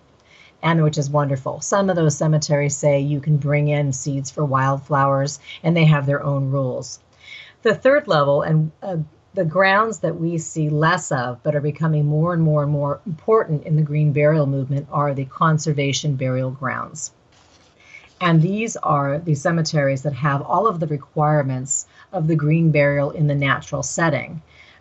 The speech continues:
But ultimately, these are really trying to keep that high degree of the intrinsic social and ecological value. We're really trying to make sure that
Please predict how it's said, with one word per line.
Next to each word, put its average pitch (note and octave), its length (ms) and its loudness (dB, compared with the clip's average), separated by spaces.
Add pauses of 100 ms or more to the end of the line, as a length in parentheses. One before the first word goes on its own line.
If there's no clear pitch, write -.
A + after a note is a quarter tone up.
But F3 180 -2
ultimately, D#3+ 720 0
these D#3 280 2
are D3 60 0
really D#3+ 280 -2
trying D3 440 0
to D#3 140 -8
keep E3 240 -6
that - 160 -2
high D#3+ 320 0
degree D3+ 480 0
of C3+ 100 -2
the C#3+ 140 -2
intrinsic D3+ 520 -2
social D3 500 -2
and C#3 100 -6
ecological D3+ 720 -2
value. D#3+ 540 2 (1000)
We're F3 100 2
really D#3 360 4
trying D3+ 500 2
to D3 320 -4
make D3+ 260 0
sure D#3 460 0
that C#3 360 2